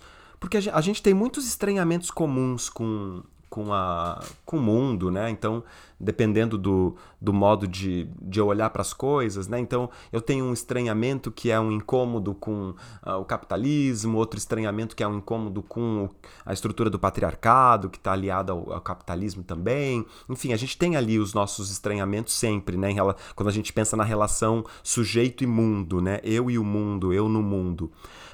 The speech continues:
Mas como é que eu consigo identificar, né? E como é que eu consigo produzir novos estranhamentos que não sejam só imitações, que não sejam só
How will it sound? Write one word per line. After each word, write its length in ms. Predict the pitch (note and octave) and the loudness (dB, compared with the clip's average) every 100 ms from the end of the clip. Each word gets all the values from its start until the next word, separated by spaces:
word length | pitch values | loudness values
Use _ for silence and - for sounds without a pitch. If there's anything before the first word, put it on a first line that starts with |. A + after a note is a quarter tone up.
| - | -4
Mas 160 | E3 | -2
como 220 | - F#3+ | 0 -2
é 20 | A3+ | -2
que 80 | |
eu 60 | B3 | -4
consigo 420 | G#3+ F#3 - F3+ | -4 -4 -4 -2
identificar, 720 | D#3+ D#3 - - - B2+ D3+ C3 | -2 -2 -4 -8 -6 -4 -2 -2
né? 220 | B2 C3+ | -2 -2
E 100 | B2 | -2
como 200 | - F3 | -2 -4
é 20 | |
que 60 | F3+ | -4
eu 40 | |
consigo 540 | E3 D3 - B2 A2 G#2+ - | -6 -6 -4 -4 -4 -6 2
produzir 800 | C#3+ E3 B2+ G#2 F#2 A2 C3+ G2+ | 2 4 2 -2 -2 2 2 4
novos 340 | G2+ F#2+ F#2+ | 4 2 0
estranhamentos 840 | G2 - G#2 G2 F#2+ B2+ C#3 - - - - | -4 0 0 0 2 2 0 -6 -12 -14 -4
que 100 | - | 0
não 160 | F#3+ F#3 | 2 2
sejam 540 | - F#3+ G3+ B2+ A#2+ | 4 6 6 4 0
só 260 | - B2 A2+ | 0 4 4
imitações, 680 | A2 A2+ G#2+ - - C3+ C3 | 4 2 0 -2 -2 -2 -2
que 100 | C3 | -2
não 140 | C3 | -4
sejam 360 | B2 E3+ D3 C3 | -2 -2 -2 -4
só 360 | - A#2+ A2 | -2 2 0